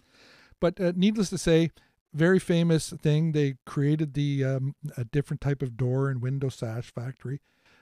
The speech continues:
but it kind of made Trenton an industrial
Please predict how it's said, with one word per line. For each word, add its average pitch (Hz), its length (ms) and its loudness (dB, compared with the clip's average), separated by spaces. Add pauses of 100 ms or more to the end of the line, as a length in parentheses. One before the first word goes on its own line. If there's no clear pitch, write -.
(120)
but 147 240 -2
it 151 180 -4
kind 196 260 2
of - 120 -2
made 151 520 0
Trenton 143 400 -4
an 131 120 -2
industrial 123 880 -6